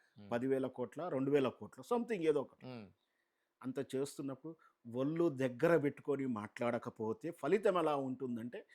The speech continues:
Speaker 2: మీరన్నట్టు ఆదిలోని అంశపాదం.
Speaker 1: మ్మ్.
Speaker 2: లేదు నేను చెప్తున్నాడు పొరి-, పొరిట్లోనే చంపుతున్నారు.
Speaker 1: మ్మ్.
Speaker 2: ఎందుకు చంపుతున్నారంటే తను ఒక వివాదాస్పదమైన వ్యాఖ్యలు చేశాడు.
Speaker 1: మ్మ్.
Speaker 2: ఈ రోజుల్లో మనకు తెలుసు, ఆ, మనం చాలాసార్లు వింటున్నాం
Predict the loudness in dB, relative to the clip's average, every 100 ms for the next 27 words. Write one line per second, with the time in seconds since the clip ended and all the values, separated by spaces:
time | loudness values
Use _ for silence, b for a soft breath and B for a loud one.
0 | b 2 6 6 4 4 2 0 -2 -2
1 | -2 -4 -4 -4 -4 -4 -4 -8 -16 -14
2 | -10 -6 0 6 8 10 8 6 2 2
3 | 0 0 -6 -4 -2 -2 -2 -10 -10 2
4 | 2 4 4 4 4 0 -8 -8 -8 -6
5 | -8 -10 -14 -10 -4 4 6 6 2 -4
6 | -6 -4 -6 -8 -10 -12 -12 b _ -2
7 | 0 0 0 4 4 4 2 2 4 0
8 | 0 -2 -2 -8 -12 -20 _ -18 0 6
9 | 8 8 6 4 0 0 -2 -6 -14 _
10 | _ b b b -2 0 0 6 6 6
11 | 4 2 0 0 -2